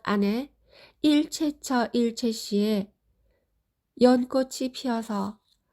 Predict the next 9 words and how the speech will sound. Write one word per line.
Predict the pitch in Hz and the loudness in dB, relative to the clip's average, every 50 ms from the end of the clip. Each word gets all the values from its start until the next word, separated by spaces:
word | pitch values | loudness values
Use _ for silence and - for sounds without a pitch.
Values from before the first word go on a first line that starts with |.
| _ _ _ _ _ _ _ _ _ | _ _ _ _ _ _ _ _ _
그 | - - 269 269 254 | -2 2 4 6 8
연꽃마다 | 247 226 233 233 226 - 285 285 269 262 269 254 240 220 208 208 202 214 - _ _ _ | 6 6 6 2 0 0 0 2 2 2 0 0 0 -2 -2 -4 -4 -6 -10 _ _ _
부처가 | - - 240 - - 254 240 233 226 214 220 | -10 -10 -10 -8 -6 -6 -4 -4 -4 -4 -4
다 | 220 226 214 208 214 214 220 214 - | -6 -8 -8 -6 -4 -4 -6 -4 0
앉아 | 254 277 262 254 285 277 269 | 0 0 0 0 0 -2 0
계심을 | 254 247 247 - - - 208 202 202 202 202 233 _ _ - - - - _ | 0 0 -2 -2 -4 -2 0 0 0 0 -2 -6 _ _ -20 -20 -20 -20 _
제가 | - - 277 254 254 247 226 226 226 220 220 233 240 | -6 -2 -2 0 2 2 2 4 4 2 0 -2 -2
환희하며 | - 302 294 254 262 277 262 269 262 226 214 220 214 214 208 208 | -2 -2 0 0 0 -2 -2 -4 -2 0 0 0 0 -2 -4 -6
기뻐합니다. | - 220 202 - - 214 208 208 214 214 202 196 202 196 202 196 196 196 202 - | -6 -8 -8 -4 -2 0 0 0 0 0 0 0 0 0 0 -2 -4 -4 -6 -10